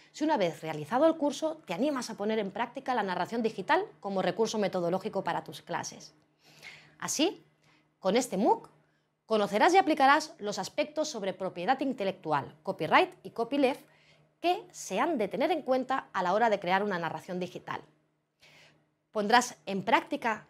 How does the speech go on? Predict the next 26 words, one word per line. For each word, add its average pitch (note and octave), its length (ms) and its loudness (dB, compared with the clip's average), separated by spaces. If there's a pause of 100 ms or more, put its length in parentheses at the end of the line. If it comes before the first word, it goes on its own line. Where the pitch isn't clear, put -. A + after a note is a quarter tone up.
(100)
también C#4 480 0 (440)
las A3 160 0
diferentes D4 560 2
fases D#4+ 460 -2
de G3+ 100 -2
conceptualización F#3+ 1000 -4
y F#3 120 -8
diseño D4+ 360 0
previo A#3 420 2
necesarias G#3+ 540 0
para G#3 220 -4
materializar F3 720 -2 (100)
una D4 200 0
narración G#3 460 -2
digital, F#3 460 -6 (400)
así B3+ 300 -2
como F#3+ 240 0
los D#3 160 -2
métodos C4 420 2
para F#3 240 -4
su F3+ 140 -12
correspondiente F3 640 -4
evaluación. D#3+ 540 -4 (840)
Crearás A3+ 560 4
narraciones A#3 600 0
digitales A3 600 -4